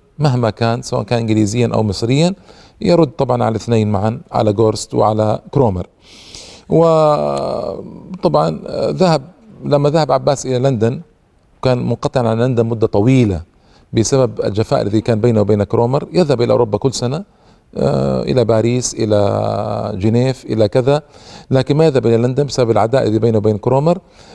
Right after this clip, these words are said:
هنا، وكرومر في الصيف يذهب إلى لندن طبعًا، فهنا، آه، ذهب إلى لندن وعاد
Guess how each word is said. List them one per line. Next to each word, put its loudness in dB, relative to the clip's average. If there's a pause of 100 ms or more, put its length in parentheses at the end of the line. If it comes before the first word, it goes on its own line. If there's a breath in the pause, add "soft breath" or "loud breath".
(160 loud breath)
هنا، 4
وكرومر 2
في -4
الصيف 0
يذهب 2
إلى 4
لندن 0
طبعًا، -2 (460 loud breath)
فهنا، 4
آه، 2
ذهب 0
إلى 4
لندن 0
وعاد 0